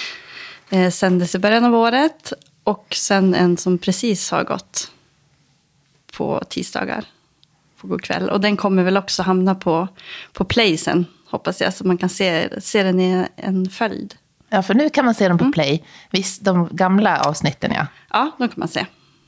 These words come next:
Speaker 1: Gör det själv heter de.
Speaker 2: Ja, jag tycker det har
Speaker 1: Mm.
Speaker 2: varit oerhört inspirerande. För det, för de som inte känner igen dig,
Speaker 1: Mm.
Speaker 2: du har ju ett, eh, varumärke som heter, ett företag som heter Nordic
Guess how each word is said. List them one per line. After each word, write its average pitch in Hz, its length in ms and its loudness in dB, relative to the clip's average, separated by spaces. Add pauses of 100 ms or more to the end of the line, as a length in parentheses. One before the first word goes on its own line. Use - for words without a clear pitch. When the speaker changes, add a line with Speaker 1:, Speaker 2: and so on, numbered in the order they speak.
(460)
Speaker 1:
Gör 208 220 2
det 202 100 -2
själv 185 380 -4
heter - 260 -8
de. 208 160 -8 (500)
Speaker 2:
Ja, 165 280 2
jag 165 180 0
tycker - 180 -2
det 165 60 2
har 160 120 4
Speaker 1:
Mm. 151 60 2
Speaker 2:
varit 156 160 2
oerhört 185 340 2
inspirerande. 151 800 0 (680)
För 214 140 -2
det, 240 220 2 (600)
för - 140 -2
de 233 160 4
som 220 140 2
inte 220 180 2
känner 220 280 4
igen 254 320 4
dig, 185 360 0
Speaker 1:
Mm. 214 240 6
Speaker 2:
du 240 120 4
har 254 320 4
ju 208 360 2
ett, - 300 -4
eh, 160 200 4
varumärke 165 540 0
som 160 140 0
heter, 147 320 0
ett 147 160 -6
företag 175 360 2
som 180 80 0
heter 151 160 0
Nordic 147 420 0